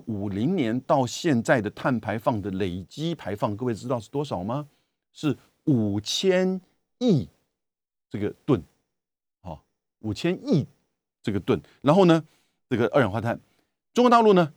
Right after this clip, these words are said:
两千五百亿吨，所以刚好也是一半。因为你要讲累积排放碳，哦，这个二氧化碳在大气层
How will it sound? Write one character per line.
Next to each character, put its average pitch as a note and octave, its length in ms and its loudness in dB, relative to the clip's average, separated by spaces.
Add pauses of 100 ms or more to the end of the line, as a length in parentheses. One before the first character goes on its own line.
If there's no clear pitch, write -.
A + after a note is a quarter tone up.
(120)
两 G2+ 340 0
千 E3+ 380 2
五 D3 280 -2
百 E2 420 -2
亿 D3+ 160 0 (100)
吨， B2+ 160 0 (760)
所 - 100 -8
以 - 80 -8
刚 F#4 140 -4
好 G#3+ 100 2
也 B2+ 60 2
是 D#3+ 140 -4
一 D#3 60 -2
半。 - 280 -2
因 A#3+ 100 -2
为 G#3+ 120 0 (160)
你 C3 100 0
要 A3 100 4
讲 D3 240 4
累 F#2 220 0
积 F#3+ 280 -6
排 G2 220 -10
放 F#2+ 200 -4 (120)
碳， C4+ 300 2 (760)
哦， D#2+ 180 -14 (760)
这 - 80 -6
个 - 80 -6
二 B3+ 140 4
氧 - 120 6
化 D#3 160 4
碳 C3 240 2 (180)
在 E3+ 220 2
大 F3 300 2
气 F3+ 180 -4
层 A#2+ 260 -2